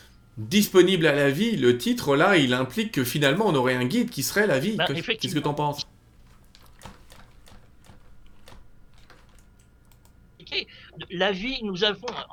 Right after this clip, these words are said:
Speaker 2: on parle tout le temps de notre vie, mais en réalité, euh, nous sommes la vie. Et, euh, on en a fait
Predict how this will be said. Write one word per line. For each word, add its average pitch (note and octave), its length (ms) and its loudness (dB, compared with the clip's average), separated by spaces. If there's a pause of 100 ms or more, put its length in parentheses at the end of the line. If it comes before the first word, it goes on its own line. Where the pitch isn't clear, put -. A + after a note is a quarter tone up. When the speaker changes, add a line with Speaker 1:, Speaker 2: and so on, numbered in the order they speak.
(160)
Speaker 2:
on F3 100 -4
parle A#3+ 260 -4
tout A#3 100 -12
le G3 60 -18
temps A#3+ 180 -2
de G3+ 100 -6
notre G3 540 0
vie, E3 320 -8 (340)
mais D3+ 100 0
en F3+ 100 4
réalité, G#3+ 640 -2
euh, D3+ 120 -2 (720)
nous G3+ 160 0
sommes A#3+ 460 0 (140)
la C#3+ 120 -4
vie. D3+ 240 -10 (920)
Et, E3+ 240 0 (160)
euh, E3 80 -2 (140)
on F#3+ 120 0
en G#3+ 140 2
a G#3 80 -2
fait B3 340 -6